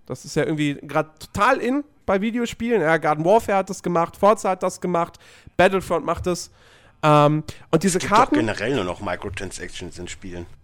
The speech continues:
Speaker 1: Natürlich kannst du auch da echtes Geld für diese Dinge ausgeben, muss man aber nicht. Weil du kriegst genug, du kriegst genug Punkte,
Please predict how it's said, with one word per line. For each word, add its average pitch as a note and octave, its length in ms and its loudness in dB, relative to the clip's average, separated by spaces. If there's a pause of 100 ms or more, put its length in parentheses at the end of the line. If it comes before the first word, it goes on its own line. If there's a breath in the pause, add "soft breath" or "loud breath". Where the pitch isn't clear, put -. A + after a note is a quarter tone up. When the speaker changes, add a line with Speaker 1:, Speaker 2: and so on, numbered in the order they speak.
(560)
Speaker 1:
Natürlich A#3 720 2
kannst G#3+ 240 4
du G3+ 60 4
auch F3+ 80 0
da - 140 6
echtes - 340 -2
Geld D#3+ 180 2
für D#3 80 -8
diese C3+ 220 -6
Dinge C#3 240 -2
ausgeben, D3+ 420 -2 (220 soft breath)
muss D3 180 2
man C3+ 180 2
aber A#2 220 -4
nicht. A#2 320 -10 (300)
Weil D3 240 6
du D3+ 80 2
kriegst - 400 -4
genug, F#3 360 4 (460 soft breath)
du - 80 -20
kriegst - 240 -6
genug E3+ 300 2
Punkte, B3 440 6